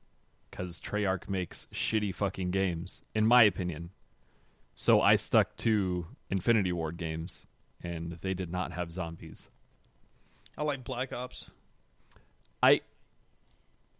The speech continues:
Speaker 1: I should have gotten that, but I didn't. I don't know why. I think I got, like, the online,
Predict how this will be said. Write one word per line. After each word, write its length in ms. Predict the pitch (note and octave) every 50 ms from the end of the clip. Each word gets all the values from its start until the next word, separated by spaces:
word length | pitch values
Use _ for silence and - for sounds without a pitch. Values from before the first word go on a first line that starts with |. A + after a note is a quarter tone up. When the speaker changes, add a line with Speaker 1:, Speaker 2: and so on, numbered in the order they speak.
| _ _ _ _ - - -
Speaker 1:
I 100 | G#2 G2+
should 220 | - - - C3
have 140 | A#2+ A2 F#2+
gotten 300 | G2 G2+ G2 - - F#2+
that, 240 | G2 F#2 F#2 F#2+ - - _ _ -
but 180 | - F#2 G#2 F#2
I 80 | F2+ F2+
didn't. 300 | F2 G2 F2+ F2+ - - - -
I 80 | G2
don't 120 | G2 G2 F#2+
know 100 | F#2+ F2+
why. 400 | F2 F2+ F2+ F2 F2 F2 F2 - -
I 60 | A#2
think 200 | - G3 G#3+ -
I 80 | B3 G#3
got, 180 | G#3 D#3+ -
like, 180 | C3 B2 G#2 -
the 260 | - G#2+ G2+ G2 G2
online, 720 | - G#2 A2+ A#2+ A#2 A2+ A2+ A2+ A2 G#2+ G2+ G2 F#2 G2+